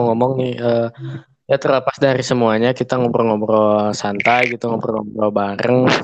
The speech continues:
selama, iya, selama podcast ini. Ya semoga kedepannya yang kayak tadi gua bilang gitu, semu-,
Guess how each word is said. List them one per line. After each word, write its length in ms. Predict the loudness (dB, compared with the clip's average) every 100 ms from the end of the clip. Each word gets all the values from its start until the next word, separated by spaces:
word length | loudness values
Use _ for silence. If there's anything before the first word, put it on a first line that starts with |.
| -6
selama, 640 | -10 -10 -8 -10 -10 -12 0
iya, 180 | 2 2
selama 520 | -2 -14 -4 -2 -2
podcast 400 | -2 -4 -4 -6
ini. 240 | -2 -2 -2 _ -20 -20 -20 -20 -20 -20 _ _ _ _ _ _ 0
Ya 160 | 0
semoga 560 | 2 2 2 4 2 0
kedepannya 800 | -4 -2 -2 -2 0 0 0 -4 -8
yang 240 | -6 -6
kayak 380 | -2 -2 -2 -2
tadi 180 | -6 0
gua 160 | 0
bilang 320 | 0 0 0
gitu, 220 | -2 -6 -6
semu-, 400 | -4 -2 -4